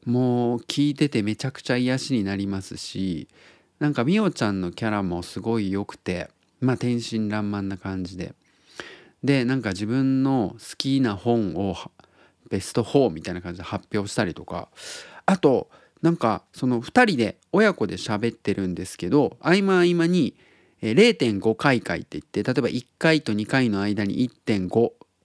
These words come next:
一点五回、第一点五回とか、二回と三回の間に二点五回みたいな、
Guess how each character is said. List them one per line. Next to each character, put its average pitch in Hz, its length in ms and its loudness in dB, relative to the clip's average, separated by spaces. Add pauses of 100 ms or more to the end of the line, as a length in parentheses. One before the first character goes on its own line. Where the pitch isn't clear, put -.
(180)
一 160 120 2
点 104 280 0
五 92 120 -2
回、 82 240 -2
第 107 260 4
一 123 60 -6
点 92 260 -4
五 92 100 -10
回 90 220 -4
と - 100 -10
か、 - 220 -10 (880)
二 131 180 4
回 151 240 4
と 101 100 -4
三 110 260 -2
回 117 220 0
の 101 80 -4
間 95 200 -4
に 92 120 -4
二 127 240 4
点 101 200 -4
五 98 140 -4
回 95 200 0
み 87 120 -8
た 90 120 -6
い 85 80 -6
な、 101 200 -2